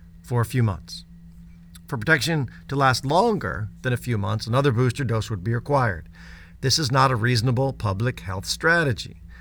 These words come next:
We can't give booster dose after booster dose, all in the name of preventing mild illness. To avoid this, we need to change our thinking about covid. Up to this point, we have done everything possible to identify and isolate people who are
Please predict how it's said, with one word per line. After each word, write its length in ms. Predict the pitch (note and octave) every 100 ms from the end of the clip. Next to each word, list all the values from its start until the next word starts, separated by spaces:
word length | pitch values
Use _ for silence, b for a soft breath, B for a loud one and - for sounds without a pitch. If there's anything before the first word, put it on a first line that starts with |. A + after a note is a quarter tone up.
| B
We 100 | C3
can't 280 | A#2+ E3+ E3+
give 200 | F3 A#2+
booster 400 | C#3 C#3 - D3+
dose 300 | C3 C3+ B2
after 280 | A2+ - B2+
booster 420 | A2+ D#3+ C#3 A2+
dose, 260 | G2 G2 -
all 160 | G#2+
in 60 | A#2+
the 80 | A#2
name 200 | G#2+ A2+
of 100 | F#2+
preventing 480 | G2+ G2+ G2 G#2
mild 320 | F#2 F2+ F#2 A2
illness. 460 | C3 G#2 E2+ - -
To 100 | G2
avoid 340 | C#3 G3 A2
this, 360 | G2 D#2+ - - B B B
we 100 | B2+
need 100 | C3
to 60 |
change 320 | B2 C3+ C#3 C3+
our 120 | C#3+
thinking 320 | C3+ A#2+ C3+
about 260 | B2 B2 -
covid. 340 | A#2 F#2 - - - B B B B -
Up 180 | C3+ -
to 100 | D#3+
this 160 | C#3+
point, 300 | - C3 C3
we 100 | C3
have 100 | B2+
done 160 | A2 G#2+
everything 320 | B2 D3 D#3
possible 400 | - B2+ A#2 C3+
to 160 | A#2 A2
identify 720 | F#2 A#2+ C3 - G2 G2+ G2+ - B B
and 140 | A#2
isolate 360 | B2 C3 C#3 A#2+
people 260 | C3 B2+ A#2+
who 160 | B2+
are 260 | A#2 A2+